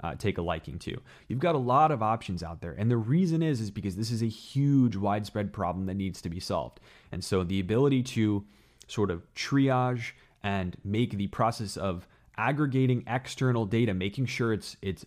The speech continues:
valid, making sure that it's done securely, making sure that you have a high confidence level in that data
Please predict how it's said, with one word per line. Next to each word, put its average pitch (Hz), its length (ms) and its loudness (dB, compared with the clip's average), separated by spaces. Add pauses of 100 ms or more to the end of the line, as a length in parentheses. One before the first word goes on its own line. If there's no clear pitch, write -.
valid, 113 480 0
making 101 320 -4
sure 98 220 -2
that 92 100 0
it's 92 160 -6
done 90 180 -2
securely, 120 560 0
making 101 300 -2
sure 92 180 -4
that 90 60 -4
you 87 120 -4
have 95 120 -2
a 92 60 -6
high 110 220 -2
confidence 127 680 -2
level 98 300 -2
in 92 120 -4
that 87 220 -4
data 90 360 -2